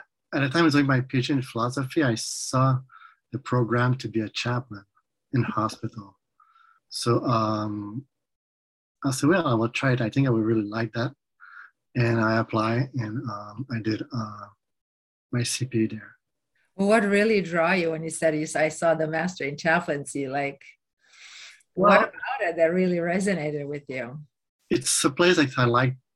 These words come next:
Speaker 1: to be in a hospital.
Speaker 2: Mm.
Speaker 1: I remember when I was with my dad, it was a place I really liked to be, loved to be there. And I said, "Well, I don't want to be a medical doctor." So I think, I think I can do that chaplaincy. So, um,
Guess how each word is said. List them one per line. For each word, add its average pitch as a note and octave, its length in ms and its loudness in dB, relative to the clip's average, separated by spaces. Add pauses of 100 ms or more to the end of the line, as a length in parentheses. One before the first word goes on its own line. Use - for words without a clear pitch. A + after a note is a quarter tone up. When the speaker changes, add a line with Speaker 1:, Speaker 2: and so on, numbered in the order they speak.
(120)
Speaker 1:
to C3+ 100 0
be C3 220 6
in C#3+ 80 4
a A2 40 2
hospital. F3 600 0 (640)
Speaker 2:
Mm. E3 320 2
Speaker 1:
I B2 60 2 (160)
remember A#2+ 480 2
when A#2+ 120 0
I A#2 40 -2
was A2+ 180 -6
with A#2 100 -4
my A2+ 200 0
dad, A#2 320 0
it A2+ 40 -2
was A2 180 -6
a A#2+ 40 -8
place A#2 240 2
I A#2 40 0
really G#2+ 240 -2
liked A2 400 -6
to E3 60 2
be, A3 220 2 (840)
loved A#2 340 0
to B2 60 -2
be A#2+ 180 6
there. B2+ 420 2 (440)
And B2+ 120 2
I A#2 60 0
said, C3 200 2
"Well, B2+ 240 4
I C#3 100 2
don't D3+ 140 4
want D#3 160 2
to C3+ 80 -4
be C#3 80 4
a C3+ 80 4
medical B2 460 0
doctor." A#2+ 560 -2
So G#2+ 240 -10 (100)
I A2+ 60 -6
think, A2+ 260 -2
I A2+ 160 -6
think C#3+ 180 4
I A#2 60 4
can A2 380 -2
do A2+ 160 4
that A2 220 -4
chaplaincy. G#2 760 -8 (720)
So, - 360 -6
um, G#2+ 520 -6